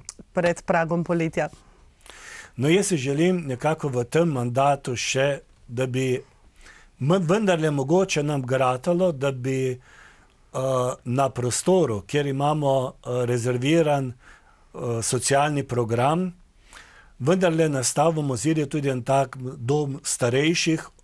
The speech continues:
Speaker 2: ali pa medgeneraci-, medgeneracijski center. Se pogovarjamo v tej smeri, eh,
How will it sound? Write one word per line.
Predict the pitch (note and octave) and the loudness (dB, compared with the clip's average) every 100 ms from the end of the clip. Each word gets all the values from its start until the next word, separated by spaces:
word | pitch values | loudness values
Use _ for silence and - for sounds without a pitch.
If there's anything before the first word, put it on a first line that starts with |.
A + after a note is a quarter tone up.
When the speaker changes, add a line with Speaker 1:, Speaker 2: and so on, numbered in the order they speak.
| _ | _
Speaker 2:
ali | - C#3 C#3 | -2 0 0
pa | C3+ C3 C3 | 0 0 2
medgeneraci-, | C#3+ D3 C#3+ C3 B2+ A2 A#2+ D3 | -2 0 -2 0 0 -2 -6 -4
medgeneracijski | C3 D#3+ C#3 B2 C#3 C3 B2 A#2+ D3 C#3+ - A#2 | 0 0 -2 -4 -2 0 -2 -2 -2 -2 -4 -6
center. | - D3 E3 D#3+ E3+ E3+ - - - - - - _ | -2 -2 -2 2 2 2 -8 -20 -20 -20 -20 -20 _
Se | - - F#3 | -2 0 2
pogovarjamo | F3+ D#3 D3 D#3 D#3+ D3+ D3 | 2 2 2 2 4 2 2
v | C3+ | 0
tej | C3+ C3+ B2 | 0 0 2
smeri, | - C#3 E3+ F#3 E3+ | 0 2 4 6 4
eh, | D#3+ | 2